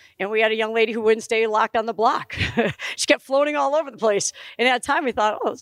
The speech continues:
this makes it a little harder to guard. But what are the rules with it? We have to modify it." We came to, you know, the University of South Dakota, and we had a, a six four versatile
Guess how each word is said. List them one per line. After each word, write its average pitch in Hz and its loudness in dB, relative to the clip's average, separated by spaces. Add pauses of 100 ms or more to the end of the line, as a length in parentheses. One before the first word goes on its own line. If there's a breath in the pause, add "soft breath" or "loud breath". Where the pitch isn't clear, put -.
(120)
this - -10
makes 190 -2
it - 2
a 208 4
little 190 0
harder 208 0
to 165 -8
guard. 175 -2
But 214 -2
what 247 2
are 254 2
the 220 -8
rules 247 -2
with 190 -4
it? 170 -2
We 214 0
have 262 4
to 262 -4
modify 247 0
it." - -8 (520 loud breath)
We 233 -2
came 254 2
to, 254 0
you 214 -2
know, 202 -2
the 196 -6
University 240 -2
of 240 -2
South - 2
Dakota, 240 0
and 214 -2
we 214 -2
had 214 0 (280 loud breath)
a, 202 2
a - -2
six - 2
four 233 0 (180)
versatile 226 2